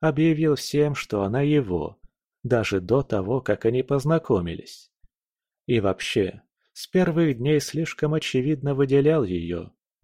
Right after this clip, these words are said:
реагировал не как на всех.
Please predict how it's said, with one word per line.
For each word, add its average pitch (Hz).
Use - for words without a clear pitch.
реагировал 120
не 131
как 107
на 120
всех. -